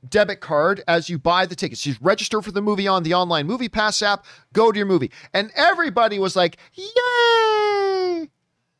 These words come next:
But the problem was, a lot of other people in the industry said, "This is not sustainable.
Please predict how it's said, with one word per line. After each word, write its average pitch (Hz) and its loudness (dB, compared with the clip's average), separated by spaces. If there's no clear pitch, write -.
But 240 2
the 226 0
problem 302 2
was, 185 2
a 190 2
lot 226 4
of 294 2
other 247 2
people 233 -4
in 190 -4
the 190 -2
industry 254 -4
said, 151 2
"This 277 0
is 339 -4
not 220 0
sustainable. 240 -4